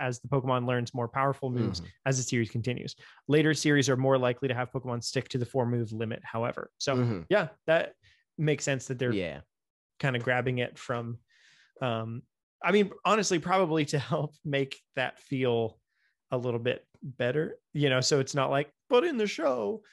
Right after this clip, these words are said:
Speaker 1: the way
Speaker 2: Yeah.
Speaker 1: that it feels right now. <laughs> Yep.
Speaker 2: Yep.
Speaker 1: Uh, next comment, this is from Amp, said, uh, "I wish there was a huge variety of Pokeball styles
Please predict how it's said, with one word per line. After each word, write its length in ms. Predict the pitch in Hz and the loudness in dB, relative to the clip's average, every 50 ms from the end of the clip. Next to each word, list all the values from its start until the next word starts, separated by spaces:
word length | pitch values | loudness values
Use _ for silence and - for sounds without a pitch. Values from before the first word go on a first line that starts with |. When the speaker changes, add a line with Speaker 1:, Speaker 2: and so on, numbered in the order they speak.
| _ _ _ - | _ _ _ -10
Speaker 1:
the 140 | 139 123 131 | -4 -2 0
way 120 | 117 117 110 | 2 2 0
Speaker 2:
Yeah. 20 | |
Speaker 1:
that 140 | - 110 104 | 0 -2 -6
it 180 | 107 - - _ _ _ _ | -6 -8 -10 _ _ _ _
feels 240 | - 117 107 98 107 | -8 -6 -6 -6 -6
right 100 | 107 110 | -8 -8
now. 160 | 110 117 143 - - - - - | -8 -10 -12 -14 -20 -16 -8 -4
<laughs> 220 | 175 175 180 196 - _ - - - - - - - - - - - - - _ _ _ - - - _ _ _ _ _ _ _ _ _ _ - | -2 -2 -2 -2 -4 _ -20 -20 -20 -20 -20 -20 -20 -20 -20 -20 -20 -20 -20 _ _ _ -20 -20 -20 _ _ _ _ _ _ _ _ _ _ -16
Yep. 200 | - 104 98 - _ _ _ _ _ _ _ _ _ _ _ _ _ _ _ | -14 -14 -14 -14 _ _ _ _ _ _ _ _ _ _ _ _ _ _ _
Speaker 2:
Yep. 200 | - 92 90 - | -16 -12 -6 0
Speaker 1:
Uh, 400 | 165 160 156 156 151 147 156 156 | 2 4 4 6 6 6 4 4
next 240 | 151 165 165 160 - | 4 2 0 0 2
comment, 220 | 175 165 170 175 | 2 2 2 2
this 60 | 170 156 | 0 -2
is 40 | |
from 140 | 151 151 139 - | -2 -4 -4 -4
Amp, 220 | 196 214 226 208 - - _ - | -6 -6 -6 -6 -10 -20 _ -10
said, 580 | - - - 165 156 151 147 143 143 143 135 - - _ _ _ _ _ - | -6 -2 0 2 4 4 4 4 2 0 -4 -8 -14 _ _ _ _ _ -2
uh, 280 | 135 135 139 139 - - - _ _ _ - | 2 2 4 2 2 0 -6 _ _ _ -4
"I 140 | - 185 208 | -2 0 2
wish 360 | 214 208 208 196 185 - - 196 | 2 4 2 2 2 0 -6 -4
there 160 | 156 151 156 156 | -4 -2 0 2
was 200 | 156 147 - - - | 2 0 0 -2 -8
a 60 | 143 | -10
huge 360 | 135 - - 175 185 185 185 | -10 -6 -4 -4 -4 -2 0
variety 360 | 170 156 143 135 135 135 135 | 4 4 6 6 4 4 2
of 100 | 127 - | 0 -2
Pokeball 380 | - 160 156 156 147 123 120 - | -2 -4 -2 -2 -2 -2 -2 -4
styles 480 | - - - - - - - - - | -4 -6 -6 -6 -6 -4 -6 -6 -8